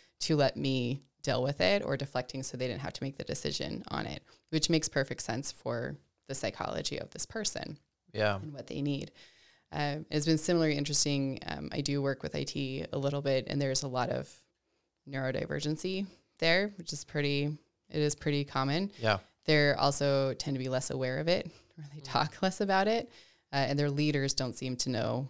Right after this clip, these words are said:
Speaker 1: how to deal with it as well. The leaders who lead their teams very well are the ones who are more informed about it and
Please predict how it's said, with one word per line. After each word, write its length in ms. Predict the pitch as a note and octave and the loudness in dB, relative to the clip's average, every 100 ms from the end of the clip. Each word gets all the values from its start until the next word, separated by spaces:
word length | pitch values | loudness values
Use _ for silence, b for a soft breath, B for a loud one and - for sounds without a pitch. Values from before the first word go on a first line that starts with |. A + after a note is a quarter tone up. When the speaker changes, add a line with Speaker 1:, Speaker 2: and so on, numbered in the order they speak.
| - | -6
Speaker 1:
how 140 | - | 0
to 80 | C3+ | 0
deal 160 | C3+ B2 | 0 0
with 200 | C3+ - | 0 2
it 60 | |
as 200 | D#3+ D#3+ | 2 2
well. 400 | E3+ E3 F#3 F#3+ - | 4 4 2 -2 -4
The 120 | C3+ | 0
leaders 360 | C#3 C#3+ C#3 - | 2 2 2 0
who 500 | C#3 C3+ C3 C3 - - | 0 0 0 -2 -6 -10
lead 260 | C#3 C3+ | -6 -4
their 120 | C3+ C3 | -2 -4
teams 400 | - C3 C3 - | -2 -2 -4 -6
very 340 | C#3 C3+ C3+ | -2 0 0
well 460 | C3 C3 C3+ C3+ - | 0 -2 0 -2 0
are 140 | C3+ | 0
the 100 | C3 | 0
ones 320 | C3 C3 B2+ | -2 -2 0
who 100 | - | 0
are 120 | C3+ C#3 | 0 0
more 420 | C3+ B2+ B2 - | 0 -2 -4 -4
informed 760 | - C#3 - C3+ - - D#3+ - _ | -4 -4 -2 -4 -2 -4 -4 -6 _
about 340 | - - - - | -8 -2 0 0
it 220 | - - b b b b - | 0 -2 b b b b -8
and 420 | B2 A#2+ B2 - | -6 -4 -4 -4